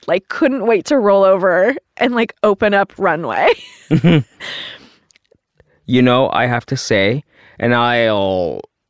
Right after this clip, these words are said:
Speaker 2: I, and I, I, I, I shared this with you. I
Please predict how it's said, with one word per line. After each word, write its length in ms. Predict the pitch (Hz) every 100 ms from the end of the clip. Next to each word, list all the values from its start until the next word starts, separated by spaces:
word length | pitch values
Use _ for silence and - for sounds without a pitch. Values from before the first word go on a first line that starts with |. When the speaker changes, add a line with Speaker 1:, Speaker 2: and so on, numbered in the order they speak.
| _ 107
Speaker 2:
I, 100 | 110
and 340 | 101 113 107
I, 120 | 101 113
I, 140 | 120 113 123
I, 100 | 113 - _
I 140 | 107 110
shared 320 | - 123 101
this 180 | 98 104
with 200 | 95 95
you. 260 | 85 80 - - - - -
I 480 | 120 143 147 143